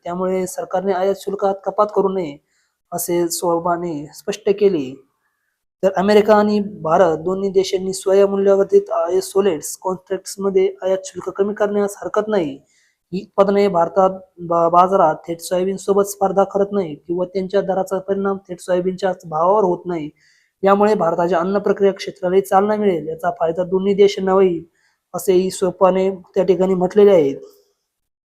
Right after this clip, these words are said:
तर भारत अमेरिकेच्या सोया-, सोयाबीन आणि सोयाबीनवर जास्त आयात शुल्क लावतो, त्यामुळे अमेरिकेने भारताच्या सेंद्रिय आय-, सोयाबीन पेंडवर आयात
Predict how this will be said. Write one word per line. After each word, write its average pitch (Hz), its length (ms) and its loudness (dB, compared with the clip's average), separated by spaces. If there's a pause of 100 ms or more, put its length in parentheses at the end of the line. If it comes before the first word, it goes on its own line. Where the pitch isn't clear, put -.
(680)
तर 202 360 6 (1400)
भारत 160 300 4
अमेरिकेच्या 190 480 0
सोया-, 190 440 -2
सोयाबीन 190 440 0
आणि 160 160 -8
सोयाबीनवर 180 580 -4
जास्त 190 300 -2
आयात 185 280 0
शुल्क 185 220 -4
लावतो, 185 540 0
त्यामुळे 180 280 -4
अमेरिकेने 190 720 -2 (500)
भारताच्या 170 520 4
सेंद्रिय 196 400 4
आय-, 180 260 2 (280)
सोयाबीन 190 420 2
पेंडवर 190 440 0
आयात 185 220 -2